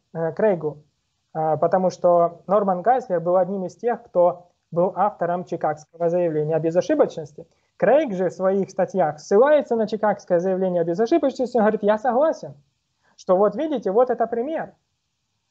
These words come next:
Э, э, только, э, вот, э, те, кто составлял это, э, Чикагское заявление, они говорят, «Не-не-не-не-не».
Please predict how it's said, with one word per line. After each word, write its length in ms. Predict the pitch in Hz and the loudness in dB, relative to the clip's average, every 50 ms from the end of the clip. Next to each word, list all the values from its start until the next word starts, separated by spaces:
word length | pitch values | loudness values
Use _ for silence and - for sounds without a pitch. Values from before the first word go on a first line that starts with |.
| _ _ - | _ _ 0
Э, 400 | 170 170 180 180 180 175 180 - - - | 2 4 4 4 4 2 0 -2 -6 -6
э, 120 | 190 175 | -8 -4
только, 680 | 175 - 220 240 233 233 220 220 214 214 208 202 - - _ _ | 0 2 2 2 2 2 2 2 4 4 2 0 -2 -8 _ _
э, 220 | - 180 185 180 175 | -2 0 2 2 2
вот, 280 | 175 190 196 190 - 180 | 0 0 -2 -4 -2 0
э, 140 | 175 175 - | 0 0 0
те, 200 | 170 226 220 202 _ | 0 0 -2 -2 _
кто 140 | - 202 185 | -4 -6 -4
составлял 640 | - - 196 196 - 196 190 208 226 247 233 226 214 | -4 -4 -6 -2 0 0 2 4 4 4 4 4 4
это, 540 | 202 202 - 196 190 185 185 175 170 170 170 - | 2 0 0 2 2 2 2 2 0 -2 -6 -6
э, 200 | 190 175 175 165 | -4 -4 -4 -4
Чикагское 800 | 170 - 190 190 214 202 202 - - - 185 185 185 180 180 175 | -4 -6 -4 -2 -2 -2 -2 -4 -2 0 2 2 4 4 2 2
заявление, 540 | 170 185 190 190 220 277 277 233 196 185 180 | 0 0 -2 -2 0 0 0 2 2 2 2
они 140 | 185 196 190 | 2 2 2
говорят, 300 | 185 196 190 185 185 185 | 2 2 2 2 2 0
«Не-не-не-не-не». 880 | 170 170 180 185 208 220 220 220 220 220 214 208 190 170 151 147 - | -2 -4 -2 -2 0 0 2 2 0 0 0 0 -2 -2 -4 -6 -10